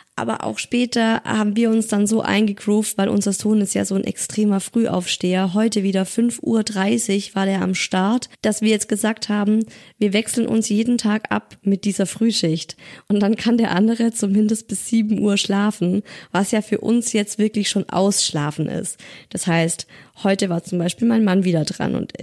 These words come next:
der Kleine ist aufgewacht und ich hab genau gewusst, okay, nicht mein Aufgabengebiet, ich bleib liegen, ich schlaf weiter. Er steht auf und kümmert sich um ihn.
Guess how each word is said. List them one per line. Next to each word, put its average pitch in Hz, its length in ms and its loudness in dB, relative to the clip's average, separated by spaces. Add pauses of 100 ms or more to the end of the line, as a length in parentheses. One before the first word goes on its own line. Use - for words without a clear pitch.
der - 80 -4
Kleine 180 320 2
ist 190 120 -2
aufgewacht 214 680 -2 (120)
und 180 200 -2
ich - 100 -6
hab - 120 -8
genau 185 240 0
gewusst, 190 500 -2
okay, 185 460 0 (480)
nicht 233 340 2
mein 226 180 2
Aufgabengebiet, 185 880 2
ich 185 200 -2
bleib 185 220 2
liegen, 208 320 2
ich 180 140 -2
schlaf 175 300 -4
weiter. 185 360 0 (440)
Er 208 180 2
steht 202 260 0
auf 175 340 0
und 185 160 -2
kümmert 165 320 0
sich 147 220 -6
um 151 140 0
ihn. 151 360 -2